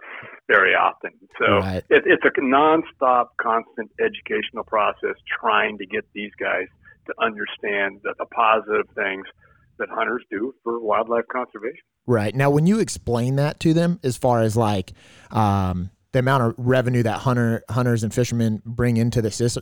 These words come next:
Speaker 2: the system, do they, do they look at you and just kinda roll their eyes?
Speaker 1: You know, a lot of times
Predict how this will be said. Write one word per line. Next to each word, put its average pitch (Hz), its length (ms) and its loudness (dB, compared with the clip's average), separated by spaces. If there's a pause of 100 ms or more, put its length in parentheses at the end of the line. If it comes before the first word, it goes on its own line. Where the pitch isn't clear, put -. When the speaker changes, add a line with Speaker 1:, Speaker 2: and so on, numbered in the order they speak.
(120)
Speaker 2:
the 101 160 -2
system, 143 500 -2
do 120 140 0
they, 143 300 4 (100)
do 110 80 -6
they 143 140 4
look 127 180 2
at 135 140 0
you 143 120 2
and 131 80 0
just 110 140 -4
kinda 113 160 0
roll 95 300 2
their 95 160 0
eyes? 85 320 -4 (1900)
Speaker 1:
You 156 100 8
know, 156 260 8
a 135 80 8
lot 156 260 8
of 190 120 6
times 151 500 6